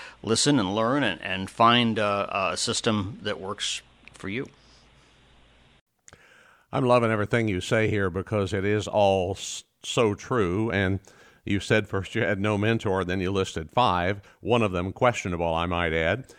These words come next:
Speaker 2: But from this point forward, I'd like to ask you some questions that I want to also answer, and then invite you to ask me a question or two if you wish to, and we'll move on through.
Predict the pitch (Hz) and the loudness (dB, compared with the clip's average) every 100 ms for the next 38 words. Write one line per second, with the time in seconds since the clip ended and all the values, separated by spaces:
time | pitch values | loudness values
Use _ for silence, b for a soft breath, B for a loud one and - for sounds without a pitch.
0 | B B - 131 - 131 208 240 - 196 | B B -2 -2 0 0 0 -2 0 0
1 | 151 - 151 135 107 104 107 147 147 135 | 0 2 4 4 4 2 0 0 2 0
2 | 123 117 101 107 104 - 120 127 - 98 | 0 -2 0 0 -2 -4 -4 -4 -4 -4
3 | - 104 95 - 104 107 107 101 - b | 0 0 0 -4 -2 -2 0 0 -2 b
4 | b b 135 151 113 110 117 - 104 92 | b b 0 2 2 2 2 0 0 0
5 | 104 107 107 107 104 110 101 107 107 - | 0 -2 -2 -4 -2 0 0 0 -2 -4
6 | 101 98 101 - 113 101 98 95 85 92 | -2 0 0 0 -2 0 -2 -2 -2 -2
7 | 92 107 95 - 87 87 113 101 - 104 | 0 0 0 0 -4 -2 -2 -2 -2 -4
8 | 104 120 - 117 107 127 107 101 - B | -2 -2 -4 -2 0 2 2 0 -4 B
9 | B B B B 113 120 117 107 101 - | B B B B 0 2 2 0 0 0
10 | 151 107 - | 0 0 -2